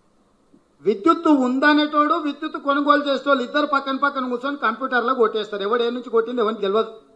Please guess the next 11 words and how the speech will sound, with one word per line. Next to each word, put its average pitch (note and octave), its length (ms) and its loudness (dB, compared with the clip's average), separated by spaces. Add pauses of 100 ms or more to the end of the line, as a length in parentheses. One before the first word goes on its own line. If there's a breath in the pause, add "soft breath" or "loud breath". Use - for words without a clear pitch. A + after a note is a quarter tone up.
(240)
ఇదంతా B3 360 2
ఆన్‌లైన్. C#4 520 8 (760)
మీకు C#4 220 -2
అంతా C#4 240 6
పారదర్శకంగానే D4 1000 4
కనిపిస్తుంటది. C4 720 -4 (440)
ఆన్‌లైన్లో D4 540 4
ఎవడు C4 300 4
అమ్ముతున్నాడో C#4+ 520 0
నాకు A#3+ 260 2
తెలియదు, C#4+ 440 0